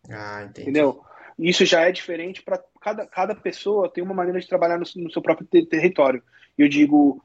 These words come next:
Speaker 2: não só como, como vendedor de aspersor, mas o vendedor de pivô, o, o dono, tudo muda, entendeu? Cada pessoa tem que trabalhar da maneira que acha, que acha mais conveniente. Pra mim é muito mais conveniente trabalhar com o revendedor,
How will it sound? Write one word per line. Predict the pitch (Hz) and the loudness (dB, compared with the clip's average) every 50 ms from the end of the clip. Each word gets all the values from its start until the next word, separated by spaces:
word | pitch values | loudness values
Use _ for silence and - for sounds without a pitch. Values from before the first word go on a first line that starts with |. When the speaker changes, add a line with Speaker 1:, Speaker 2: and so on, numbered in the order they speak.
| _ - | _ -4
Speaker 2:
não | 139 165 185 | -2 0 0
só | 180 - 180 165 | 2 4 2 2
como, | - - 160 156 147 143 143 139 131 - | 2 0 -4 -4 -4 -4 -4 -4 -6 -8
como | - - 147 139 139 135 135 131 131 131 127 127 127 127 | -10 -8 -8 -6 -6 -4 -6 -6 -8 -8 -10 -10 -6 -4
vendedor | 139 139 139 135 139 135 135 | -2 0 2 4 4 4 4
de | 135 | 2
aspersor, | 127 - 139 - - - 156 170 170 160 | 0 -4 -6 -8 -2 2 4 6 6 6
mas | 147 139 131 123 | 4 2 0 -2
o | 123 | -4
vendedor | 131 131 135 127 131 127 | -6 -6 -4 -4 -4 -6
de | 127 - | -6 -8
pivô, | - 123 117 131 143 160 170 170 165 156 143 | -14 -14 -6 -2 0 2 4 4 4 4 2
o, | 139 123 - 135 135 135 131 131 127 127 120 - _ _ _ _ _ _ _ _ | 0 -2 -4 -4 -2 -2 -2 -4 -6 -10 -12 -14 _ _ _ _ _ _ _ _
o | 151 151 | -8 -6
dono, | 139 151 160 160 156 156 - - _ _ _ - - - - - 190 - - | -2 0 2 2 2 0 -4 -8 _ _ _ -14 -12 -12 -12 -12 -14 -4 0
tudo | - 277 269 294 | 2 4 4 4
muda, | 254 220 208 190 - - - _ _ _ _ _ | 4 4 4 2 0 -2 -12 _ _ _ _ _
entendeu? | - 147 147 156 147 | -16 -12 -12 -10 -6
Cada | - 185 185 185 | -4 -4 -4 -4
pessoa | - 180 - - 202 202 | -6 -8 -10 -8 -8 -8
tem | 202 214 214 | -8 -8 -8
que | 202 | -4
trabalhar | 202 196 196 190 185 | 0 2 2 2 2
da | 185 185 | 0 -2
maneira | 190 190 190 185 | -4 -4 -4 -4
que | 185 - - 190 190 | -6 -8 -6 -6 -4
acha, | 180 180 - 185 - - - _ _ | -4 -4 -6 -10 -14 -16 -20 _ _
que | - 175 | -8 -6
acha | 170 160 - - 170 | -6 -6 -6 -8 -8
mais | 170 170 160 - | -6 -6 -6 -6
conveniente. | - 175 160 165 175 180 175 165 143 135 127 - - - - - _ _ _ _ _ _ _ _ _ _ _ | -6 -4 -2 -2 0 0 0 -2 -2 -4 -6 -6 -8 -10 -10 -12 _ _ _ _ _ _ _ _ _ _ _
Pra | - 156 156 | 0 0 2
mim | 170 196 226 | 2 2 2
é | 214 196 | 2 2
muito | 190 208 202 - | 2 0 0 0
mais | 214 196 185 | 0 0 0
conveniente | - 175 175 170 175 165 170 180 - | 0 -2 0 0 0 0 0 -2 -2
trabalhar | - 202 185 180 160 165 170 - | 0 2 4 4 4 4 2 2
com | - 156 | -2 -8
o | |
revendedor, | 160 160 147 151 147 147 143 139 139 151 190 233 | -10 -8 -8 -8 -8 -8 -8 -6 -6 -6 -6 -6